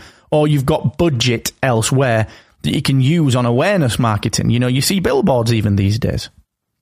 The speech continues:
I saw a trailer today, uh, for Max Greenfield. If anyone watches New Girl, he plays Schmidt,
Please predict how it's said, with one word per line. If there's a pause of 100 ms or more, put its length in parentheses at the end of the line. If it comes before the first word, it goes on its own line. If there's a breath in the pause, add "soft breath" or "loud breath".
(140)
I
saw
a
trailer
today, (500 loud breath)
uh,
for
Max
Greenfield.
If
anyone
watches
New
Girl, (320 soft breath)
he
plays
Schmidt,